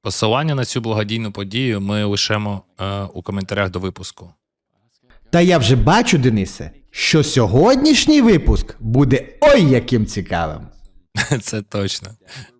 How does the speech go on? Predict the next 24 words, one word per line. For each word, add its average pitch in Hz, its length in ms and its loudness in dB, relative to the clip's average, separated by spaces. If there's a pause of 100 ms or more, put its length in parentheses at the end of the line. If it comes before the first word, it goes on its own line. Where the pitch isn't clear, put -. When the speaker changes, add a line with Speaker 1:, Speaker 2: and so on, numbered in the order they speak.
Speaker 1:
І 95 120 -8
якщо 95 320 -8
виходити 95 460 -8
з - 80 -10
того, 95 280 -4
з - 40 -10
чого 92 400 -6 (100)
це 92 140 -12
починається, 98 640 -6
з - 60 -10
твоєї 90 300 -6
пісні. 95 440 -10 (840)
Speaker 2:
<laughs> - 720 -8
Все 226 300 0
починається 160 640 2
з - 60 -6
пісні, 98 340 -8
комон. 95 280 -6 (2000)
Speaker 1:
Та 98 460 -4 (360)
це - 220 -8
починається 104 540 -4
з 95 100 -6
Єгора, 107 320 -2
який, 92 540 -10